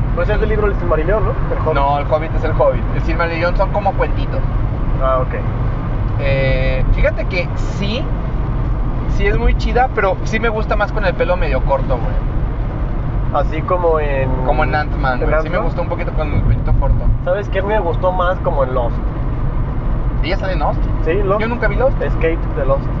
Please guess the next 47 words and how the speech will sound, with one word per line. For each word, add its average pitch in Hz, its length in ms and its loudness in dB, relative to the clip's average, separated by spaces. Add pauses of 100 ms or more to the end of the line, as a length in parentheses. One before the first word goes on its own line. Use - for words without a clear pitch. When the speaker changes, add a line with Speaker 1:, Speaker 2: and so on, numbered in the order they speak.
(640)
Speaker 2:
No, - 60 -2
yo 214 100 0
nunca 214 200 2
vi 180 100 2
Lost, 160 300 0
güey. 175 140 -2 (800)
De 185 80 2
hecho, 202 720 2
yo 185 120 -2
no 240 60 -2
entiendo 240 460 0
por 262 120 -2
qué 196 120 -2
se 220 80 -2
enojaron 202 280 0
con 208 120 0
el 165 60 -4
final. - 180 -4 (1000)
Speaker 1:
Porque 165 320 0
sí, 196 300 2
fue 190 100 2
muy 196 200 2
apresurado, 135 560 0
fue - 100 0
muy 156 140 0
basura, 135 400 0
güey. - 120 -4 (500)
Speaker 2:
Fue, 202 140 0
pero 214 240 0
fue 226 140 0
más 320 180 0
o - 40 -2
menos 320 240 0
en 247 100 0
la 208 60 0
época 254 240 -2
en 226 60 0
donde 180 200 0
estaban 185 320 0
las 196 120 -2
huelgas 170 360 0
de 190 80 0
los - 200 -2
escritores - 460 0
y - 40 -2
productores, 139 500 -2
¿no? 131 140 -2